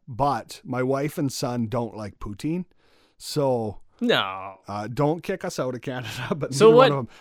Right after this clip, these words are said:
Speaker 1: neither one of 'em likes gravy. So that's the problem,
Speaker 2: Okay, it's the
Speaker 1: right?
Speaker 2: gra-
Speaker 1: Yeah, they don't like gravy.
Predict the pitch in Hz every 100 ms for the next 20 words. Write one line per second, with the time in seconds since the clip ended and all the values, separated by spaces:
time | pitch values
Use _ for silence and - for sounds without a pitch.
0 | - 220 277 269 247 247 202 - 147 147
1 | 202 123 - _ - - 120 123 127 -
2 | 113 113 139 175 151 131 143 147 160 -
3 | - - - 135 82 87 123 143 127 -
4 | 113 117 80